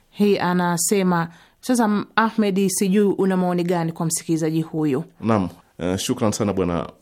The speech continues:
Speaker 2: Hashim Bilali. Tutayafikisha maombi yako kwa wahusika na mhusika mkuu aone ataweza kutekeleza vipi ombi hilo, na lazima tuangalie ilikuwa ni tarehe gani na ni kaswida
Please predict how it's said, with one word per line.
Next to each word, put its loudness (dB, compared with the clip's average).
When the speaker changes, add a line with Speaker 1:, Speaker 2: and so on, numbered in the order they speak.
Speaker 2:
Hashim -6
Bilali. -4
Tutayafikisha -4
maombi 0
yako -4
kwa 0
wahusika -4
na -2
mhusika -6
mkuu -6
aone -2
ataweza -4
kutekeleza -6
vipi -6
ombi -2
hilo, 0
na -4
lazima -4
tuangalie -2
ilikuwa -6
ni -6
tarehe -8
gani -4
na -4
ni -6
kaswida -8